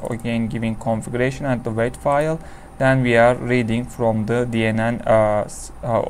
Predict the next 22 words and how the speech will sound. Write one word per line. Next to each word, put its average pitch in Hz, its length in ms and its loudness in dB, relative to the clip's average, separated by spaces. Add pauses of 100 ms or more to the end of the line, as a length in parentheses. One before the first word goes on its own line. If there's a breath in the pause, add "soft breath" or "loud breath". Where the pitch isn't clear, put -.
Op-, - 260 0
Open 135 300 4
C 117 180 -6
V 123 160 -2
D 117 180 2
N 110 140 2
N, 135 200 0 (540 loud breath)
uh, 120 280 8
namespace, 131 680 0
and 123 340 0 (140)
from 120 300 2
read 123 180 0
net 123 240 0
from 110 480 -4
Caffe, 139 420 0 (440 loud breath)
we 123 120 4
are 120 200 8 (100)
reading 120 440 0
config 123 500 -2
and 117 240 -4
weight 110 200 -2
files. 110 540 -2